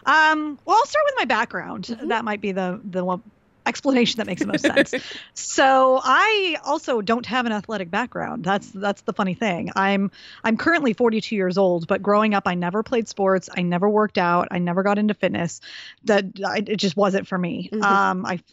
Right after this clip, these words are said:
Speaker 1: found fitness to be boring and would often try to do something. Like, I'd try yoga for a little while until I got bored. And I'd try
Speaker 2: Mm-hmm.
Speaker 1: going to the gym for a little while until I got bored. And I just never stuck with anything. And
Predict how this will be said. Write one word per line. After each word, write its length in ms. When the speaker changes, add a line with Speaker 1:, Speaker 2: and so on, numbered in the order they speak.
Speaker 1:
found 280
fitness 640
to 100
be 80
boring 600
and 600
would 140
often 360
try 360
to 100
do 120
something. 380
Like, 160
I'd 100
try 160
yoga 320
for 120
a 40
little 160
while 280
until 220
I 40
got 200
bored. 400
And 100
I'd 100
try 100
Speaker 2:
Mm-hmm. 120
Speaker 1:
going 80
to 100
the 60
gym 240
for 80
a 60
little 180
while 320
until 220
I 60
got 200
bored. 440
And 120
I 100
just 520
never 420
stuck 260
with 120
anything. 540
And 400